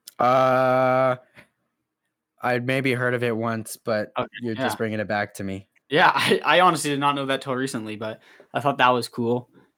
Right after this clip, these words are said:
Speaker 2: I'm pretty sure that was his voice saying, "We gonna be all right." I could be wrong about that one, though, but, so that's cool. A lot of
Speaker 1: Really?
Speaker 2: cool production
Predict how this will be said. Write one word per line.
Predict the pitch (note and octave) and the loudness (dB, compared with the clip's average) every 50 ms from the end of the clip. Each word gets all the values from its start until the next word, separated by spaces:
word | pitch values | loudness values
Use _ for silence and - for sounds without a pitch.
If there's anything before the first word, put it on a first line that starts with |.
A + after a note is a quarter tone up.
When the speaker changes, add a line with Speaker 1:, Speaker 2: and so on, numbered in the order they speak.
| _ - | _ -4
Speaker 2:
I'm | C3 C3 | -2 -2
pretty | - - E3+ F3 | 0 0 0 0
sure | F3 - G3 F3 | 0 0 0 2
that | D3+ D3+ C#3+ A#2+ | 4 4 2 2
was | C3+ B2+ - | 0 -2 -4
his | - A#2+ A2+ | -6 -10 -10
voice | A2 A2+ A2 A2+ G#2+ G2 G2+ - - - - _ _ _ _ | -8 -6 -4 -4 -4 -6 -8 -12 -16 -20 -20 _ _ _ _
saying, | - - - A2 G#2+ G#2+ | -20 -18 -14 -12 -10 -8
"We | G#2 A2 A2 | -8 -8 -8
gonna | G#2+ G#2 G2+ G2+ | -8 -8 -8 -8
be | G2+ G2 | -10 -10
all | - - | -12 -12
right." | - - - F#2+ - - | -14 -12 -14 -14 -14 -14
I | - | -16
could | A2+ - - - C3+ A#2 | -16 -10 -8 -6 -6 -6
be | G2 E2+ | -8 -12
wrong | D2 - - - - | -14 -14 -14 -16 -18
about | - - - - - | -18 -18 -20 -18 -20
that | - - - | -20 -20 -20
one, | F2 E2+ D#2+ - | -20 -20 -20 -20
though, | - - - _ _ _ - | -20 -20 -20 _ _ _ -16
but, | A2 G#2+ A2 - _ _ _ _ _ _ _ _ _ _ _ _ _ _ _ _ _ | -16 -16 -16 -18 _ _ _ _ _ _ _ _ _ _ _ _ _ _ _ _ _
so | - - | -4 0
that's | C#3 D#3+ F#3 F#3 | 2 2 2 2
cool. | - - - B2+ A#2 A#2 B2 A#2+ _ - | -2 -8 -6 -6 -6 -6 -6 -10 _ -14
A | - | -12
lot | G2 F#2 F#2+ F#2+ D3+ D#3 | -10 -4 0 2 2 2
of | D#3 | 2
Speaker 1:
Really? | D3 D3 - | -2 -6 -2
Speaker 2:
cool | D#3+ D#3 C#3+ C3+ C3+ - _ _ _ _ _ - | 0 0 0 0 -2 -8 _ _ _ _ _ -6
production | - D3+ C3 A#2+ B2 A#2+ A#2+ - - - C#3 C3 B2+ B2+ B2+ | -6 -4 -2 -2 -2 -2 -4 -6 -8 -8 -6 -6 -6 -8 -10